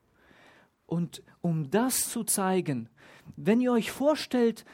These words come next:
hier ist eigentlich ein Kampf. Hier ist der, ähm, Starke, hier ist der Schwache. Der Starke, er verachtet. Ja? Der Schwache, er richtet. Und so sind sie hier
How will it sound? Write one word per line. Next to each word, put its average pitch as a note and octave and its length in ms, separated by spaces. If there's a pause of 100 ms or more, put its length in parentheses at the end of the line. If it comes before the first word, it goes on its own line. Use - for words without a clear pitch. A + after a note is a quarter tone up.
(160)
hier B3+ 320
ist - 280
eigentlich G#3+ 680
ein F#3 220
Kampf. C#3+ 440 (220)
Hier A3+ 180
ist - 200
der, A3 180 (320)
ähm, D#3+ 460 (320)
Starke, B3+ 640 (120)
hier G#3+ 240
ist - 180
der G#3 80
Schwache. D#3 500 (340)
Der F3+ 160
Starke, C4 440
er G3 240
verachtet. F#3+ 720 (160)
Ja? E3+ 180 (260)
Der F3+ 200
Schwache, F3 580 (480)
er F#3+ 240
richtet. - 500 (280)
Und F3+ 160
so C4 220
sind A#3+ 320
sie A3+ 160
hier G#3 260